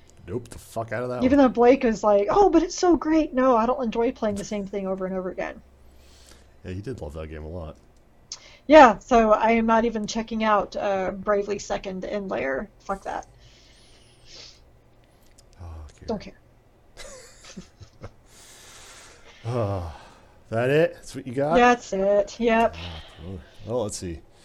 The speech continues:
Speaker 1: Uh, what did I play? Played more of The Division, obviously. We just talked about that. And Battleborn. Been
Speaker 2: Which we
Speaker 1: playing
Speaker 2: talked
Speaker 1: a,
Speaker 2: about,
Speaker 1: a
Speaker 2: too.
Speaker 1: boatload of that, so.
Speaker 2: I'm glad you're enjoying Battleborn.
Speaker 1: Uh, it's got that just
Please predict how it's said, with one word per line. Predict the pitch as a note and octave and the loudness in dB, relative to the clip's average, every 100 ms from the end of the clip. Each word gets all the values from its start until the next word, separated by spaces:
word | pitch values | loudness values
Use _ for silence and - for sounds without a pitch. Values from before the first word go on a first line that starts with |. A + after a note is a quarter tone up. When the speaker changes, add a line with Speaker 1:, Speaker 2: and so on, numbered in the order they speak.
| - - - - - | -20 -20 -20 -18 -10
Speaker 1:
Uh, | F2+ F2 F2 D#2 - _ _ _ _ _ _ _ _ _ _ _ _ - - - - | -8 -6 -6 -10 -16 _ _ _ _ _ _ _ _ _ _ _ _ -20 -20 -20 -20
what | D2 C2 A#1 F#2 | -20 -18 -16 -12
did | F2+ | -10
I | |
play? | D#2 D2+ D2 D2 - | -10 -10 -12 -14 -8
Played | A#2+ G#2+ | -6 -4
more | A#2+ | -4
of | B2 | -4
The | |
Division, | G#2+ G2 F#2 F2 - | -6 -8 -8 -12 -14
obviously. | F2+ F2+ F2 F2+ | -12 -12 -12 -12
We | F2 | -14
just | F2 - | -18 -16
talked | F2 E2+ - | -16 -16 -18
about | E2 | -16
that. | E2 E2 - _ _ - | -12 -12 -14 _ _ -12
And | G2 A2 | -8 -6
Battleborn. | G#2+ C3+ E2 D#2 - _ _ _ - - - _ _ - - | -4 -6 -8 -14 -18 _ _ _ -20 -20 -20 _ _ -20 -18
Been | F#2 | -18
Speaker 2:
Which | |
we | - - | -16 -6
Speaker 1:
playing | G#3+ G3+ | -4 -2
Speaker 2:
talked | G3+ G3 | -2 -4
Speaker 1:
a, | G3 | -4
Speaker 2:
about, | G3 | -6
Speaker 1:
a | - | -4
Speaker 2:
too. | B3+ G3+ - _ F#2+ - | -4 -4 -10 _ -20 -6
Speaker 1:
boatload | A2+ A#2 E2 D#2+ | -6 -6 -8 -12
of | |
that, | D2+ D2+ C#2+ | -14 -16 -18
so. | - E2+ E2+ E2 _ _ - - - _ _ _ _ - | -18 -16 -16 -18 _ _ -20 -20 -20 _ _ _ _ -2
Speaker 2:
I'm | C#4+ B3+ | 0 2
glad | A3+ A3+ | 2 2
you're | A3 | -2
enjoying | G3+ G3 F#3+ | -2 -2 -2
Battleborn. | F3+ F#3 F#3 G3+ A3 - - - | -2 -4 -2 -4 -6 -18 -20 -10
Speaker 1:
Uh, | G2+ F#2+ F2+ E2 F2 | -4 -4 -4 -10 -6
it's | B2+ - | -6 0
got | F3 F3+ | 0 2
that | A2+ E2 | 2 0
just | B2 - | -8 -10